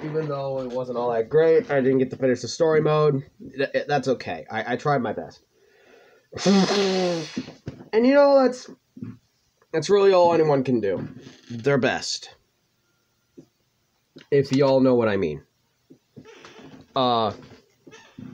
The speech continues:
regardless of my studying, stuttering or whatever, thank you guys so much for watching Let's Play Unison League.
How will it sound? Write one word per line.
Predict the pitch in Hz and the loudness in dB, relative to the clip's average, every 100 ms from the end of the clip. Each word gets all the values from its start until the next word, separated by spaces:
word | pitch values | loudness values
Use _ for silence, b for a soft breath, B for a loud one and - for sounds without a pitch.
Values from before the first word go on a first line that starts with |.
| - _ _ _ - b b b b _ | -20 _ _ _ -20 b b b b _
regardless | 120 135 139 123 | -4 0 0 0
of | 127 | -2
my | |
studying, | 117 - 135 123 120 113 - | -2 -2 -2 2 2 0 -4
stuttering | - 135 127 123 113 | -8 -2 2 2 2
or | 110 107 | 0 0
whatever, | 104 101 92 - _ _ _ _ _ _ _ _ - | -2 -4 -4 -6 _ _ _ _ _ _ _ _ -2
thank | 147 | 0
you | 139 | 2
guys | 131 117 107 | 2 0 -2
so | - - 147 139 | -6 -4 0 2
much | 127 110 - - - _ _ _ | 2 0 -6 -14 -16 _ _ _
for | - | -4
watching | 117 117 110 | -2 -2 -2
Let's | 113 113 | -4 -4
Play | - 110 | -4 -4
Unison | 107 131 131 143 | 0 -2 0 0
League. | 147 156 151 | 2 2 -2